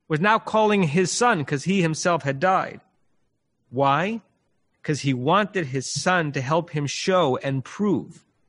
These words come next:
that his father was wrong by digging up some of the tapes of the original studies to show how the methodology blinded him to what was actually the case.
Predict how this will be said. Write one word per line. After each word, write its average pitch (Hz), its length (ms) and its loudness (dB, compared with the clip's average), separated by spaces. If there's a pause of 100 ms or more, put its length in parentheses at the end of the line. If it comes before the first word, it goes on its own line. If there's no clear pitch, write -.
(260)
that 131 140 0
his 117 220 -4
father 147 680 0
was 117 260 -2
wrong 110 560 -2 (1080)
by 127 160 2
digging 147 480 2
up 143 180 0
some 135 240 0
of 120 60 0
the 120 60 0
tapes - 560 -4 (200)
of 120 140 -2
the 123 60 2
original 135 360 2
studies 107 560 -2 (220)
to - 80 -6
show 131 520 0 (180)
how 117 100 -4
the 110 100 0
methodology 110 1040 0 (260)
blinded 127 640 2
him 95 380 -4 (320)
to 117 100 -2
what 117 180 0
was 123 240 -4
actually 107 680 -2 (360)
the 110 80 -6
case. - 540 -10